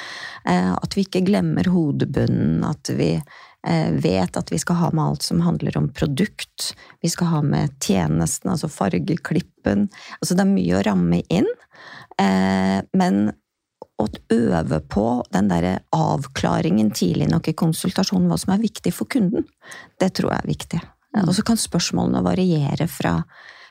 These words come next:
Speaker 1: person til person, frisør til frisør. Eh, jeg tenker det er viktig å ikke legge noe mal heller, for man skal jo være menneske i dette her, og, eh, ha autentisiteten sin.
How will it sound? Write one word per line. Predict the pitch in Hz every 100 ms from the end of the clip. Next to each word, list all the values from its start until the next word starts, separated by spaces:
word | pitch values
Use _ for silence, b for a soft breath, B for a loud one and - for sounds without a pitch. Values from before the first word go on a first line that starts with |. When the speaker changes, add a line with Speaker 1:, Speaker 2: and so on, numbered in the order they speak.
| -
Speaker 1:
person | 151 - 131
til | 131
person, | 127 - 320 320
frisør | 170 - 151 143 135 - - _ - - - _
til | 160
frisør. | 147 226 - - 480 - B B B B
Eh, | - 214 202 196 202
jeg | 202 175
tenker | 175 -
det | 180
er | 170
viktig | -
å | 170
ikke | - 110
legge | -
noe | 143
mal | 147 117 98 -
heller, | 151 - 208
for |
man | - 160
skal | -
jo | -
være | - 151
menneske | 156 127 - - -
i | 139
dette | 135 151
her, | 151 165 156
og, | 156 156 B B B B _
eh, | - 58 57 - -
ha | 160 - -
autentisiteten | 151 - 170 - 143 - 139 - -
sin. | - 440